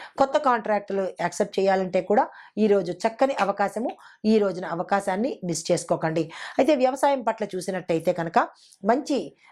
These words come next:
లాభాలు వస్తాయి. అన్ని రంగాలు అంటే ఆక్వాకల్చర్ కానీ,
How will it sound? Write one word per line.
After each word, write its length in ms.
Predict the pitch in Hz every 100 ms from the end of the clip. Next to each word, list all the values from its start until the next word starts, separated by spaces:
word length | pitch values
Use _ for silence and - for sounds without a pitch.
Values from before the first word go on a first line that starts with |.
| -
లాభాలు 460 | 180 180 180 214 214
వస్తాయి. 580 | 202 - 208 214 233 - - -
అన్ని 340 | 220 269 294 302
రంగాలు 440 | 262 240 240 226
అంటే 480 | 190 202 226 208 202
ఆక్వాకల్చర్ 560 | 196 196 190 202 202 214
కానీ, 360 | 214 214 220